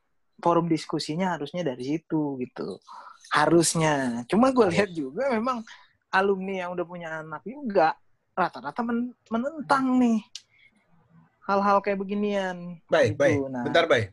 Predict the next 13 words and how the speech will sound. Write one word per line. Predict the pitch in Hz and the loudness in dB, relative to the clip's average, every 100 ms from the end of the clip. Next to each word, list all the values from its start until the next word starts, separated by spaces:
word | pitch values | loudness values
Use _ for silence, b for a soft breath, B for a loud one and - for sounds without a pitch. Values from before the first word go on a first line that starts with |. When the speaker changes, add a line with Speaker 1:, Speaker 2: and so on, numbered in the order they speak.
| _ | _
Speaker 2:
Coba | - 147 151 | -4 2 4
deh, | 113 110 | 4 0
ini, | 143 | 0
ini | 180 180 | 2 4
gue | 151 | 2
biar | 160 143 | 4 4
nggak | 131 | 2
terlalu | 117 120 117 | 0 0 0
melebar | 117 113 107 | 0 0 -2
dulu | 107 120 | -2 0
ya, | 104 | -2
Bay. | 90 85 - b b b b b b b | -2 -10 -10 b b b b b b b
Coba, | - 156 139 | -2 2 2